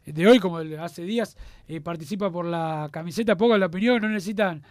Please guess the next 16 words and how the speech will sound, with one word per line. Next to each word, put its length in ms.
no 80
necesita 240
poner 240
ni 100
la 140
cédula, 500
ni 440
quiero 200
participar 300
por 80
la 60
camiseta, 460
nada, 300
ya 200
participan 480
directamente, 680